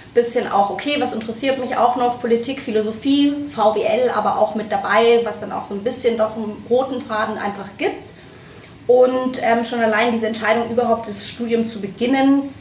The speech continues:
ist für mich, glaub ich, ein sehr wichtiger Punkt zu sehen, wenn man wohin will, auch wenn man die Voraussetzungen am Anfang noch nicht alle gegeben sind.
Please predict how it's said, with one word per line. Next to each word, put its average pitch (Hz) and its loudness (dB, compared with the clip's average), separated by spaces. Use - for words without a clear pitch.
ist 233 -2
für 233 4
mich, 240 0
glaub 214 4
ich, 226 -4
ein 208 -4
sehr 208 -2
wichtiger 226 0
Punkt 240 -4
zu 226 -4
sehen, 226 2
wenn 214 2
man 214 -2
wohin 226 0
will, 240 4
auch 208 0
wenn 214 0
man 202 -4
die 202 -2
Voraussetzungen 220 0
am - -4
Anfang 226 -2
noch 196 -6
nicht 285 -2
alle 233 4
gegeben 226 0
sind. 294 4